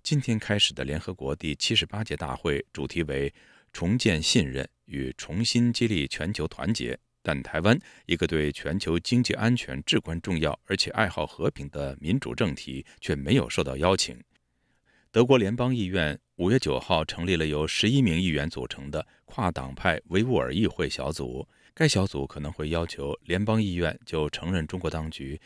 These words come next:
在新疆的行为属于种族灭绝行为进行投票。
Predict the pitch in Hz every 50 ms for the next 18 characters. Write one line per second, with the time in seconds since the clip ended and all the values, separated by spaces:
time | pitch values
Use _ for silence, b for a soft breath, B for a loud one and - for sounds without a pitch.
0 | b b b b - 78 73 73 69 - - 120 117 120 117 131 123 107 80 -
1 | - 80 82 87 76 69 73 78 - - 71 67 67 76 82 - - - 76 67
2 | 64 65 - - 90 101 131 160 123 78 - - 78 78 - 80 78 80 76 69
3 | 69 71 76 - 78 76 - 82 - - 71 71 71 - 113 98 -